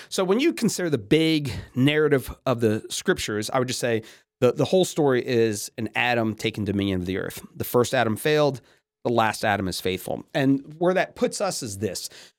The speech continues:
uh, we have a hopeful and optimistic eschatology going on, that we are gonna go take dominion of the whole earth. All authority on heaven and earth is mine. Go and make disciples of all nations. So when I go out on the campus and preach, people often ask, like,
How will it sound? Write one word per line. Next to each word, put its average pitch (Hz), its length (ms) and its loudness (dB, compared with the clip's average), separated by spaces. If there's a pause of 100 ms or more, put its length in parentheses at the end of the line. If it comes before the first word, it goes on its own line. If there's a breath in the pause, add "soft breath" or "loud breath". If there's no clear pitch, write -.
(140)
uh, 127 100 6
we 226 460 0
have 151 460 2
a 131 140 0
hopeful 123 840 0
and 127 180 -2
optimistic 123 800 -2 (100)
eschatology 104 1080 -2
going 104 280 2
on, 92 280 -4
that 110 160 -2
we 143 260 2
are 131 140 0
gonna 120 180 0
go 120 260 4 (280 loud breath)
take 165 240 -2
dominion 139 320 2
of 117 100 -4
the 107 80 -2
whole 123 300 -2
earth. 110 320 -2 (160)
All 147 160 6
authority 143 280 0
on 120 100 0
heaven 113 160 0
and 107 100 0
earth 98 120 -6
is 98 140 -6
mine. 156 480 2
Go 123 140 2
and 117 80 4
make 113 140 0
disciples 104 380 -6
of 92 60 -4
all 92 120 0
nations. 87 360 -6
So 120 220 -2 (240 loud breath)
when 143 120 2
I 208 120 4
go 185 100 2
out 170 100 4
on 151 100 0
the 117 60 -4
campus - 340 -6
and 117 120 -4
preach, 160 320 -2
people - 220 -2
often 123 240 0
ask, 127 180 -4
like, 101 240 -6